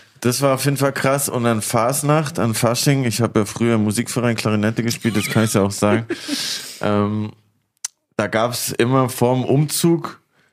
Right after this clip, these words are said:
Speaker 1: wo man sich dann ordentlich einen reingestellt hat, morgens um elf so ich, Leberle, also
Speaker 2: Mhm.
Speaker 1: Le-, Kalbsleber, angebraten in so dunkler Soße
Speaker 2: Ja.
Speaker 1: mit, äh, Rösti halt und so
Speaker 2: Ja.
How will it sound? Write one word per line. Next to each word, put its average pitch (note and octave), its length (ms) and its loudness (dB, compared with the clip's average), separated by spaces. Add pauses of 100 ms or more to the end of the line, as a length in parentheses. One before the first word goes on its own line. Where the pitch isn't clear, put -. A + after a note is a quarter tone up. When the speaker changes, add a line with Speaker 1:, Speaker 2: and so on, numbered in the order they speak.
(140)
Speaker 1:
wo A2 80 0
man A#2 180 2
sich A#2 160 -2
dann A2 160 0
ordentlich C3 420 2
einen C#3 140 0
reingestellt C#3 720 2
hat, C#3+ 240 0
morgens A#2 500 2
um A#2+ 140 -2
elf C3 500 0 (580)
so A2+ 580 0 (1500)
ich, F#2 120 -10 (180)
Leberle, B2 680 0 (240)
also G#2+ 320 2
Speaker 2:
Mhm. G#2 320 2
Speaker 1:
Le-, - 120 -4
Kalbsleber, A#2+ 1040 0 (180)
angebraten A2+ 800 0
in G#2 140 -2
so A2 100 -4
dunkler A2 400 -2
Soße A2 420 -2
Speaker 2:
Ja. G#2 120 2
Speaker 1:
mit, G#2 300 -4
äh, - 40 -4
Rösti F#2+ 960 0
halt F2 260 -2
und F2 220 -6
so F2+ 100 -2
Speaker 2:
Ja. F2+ 140 -2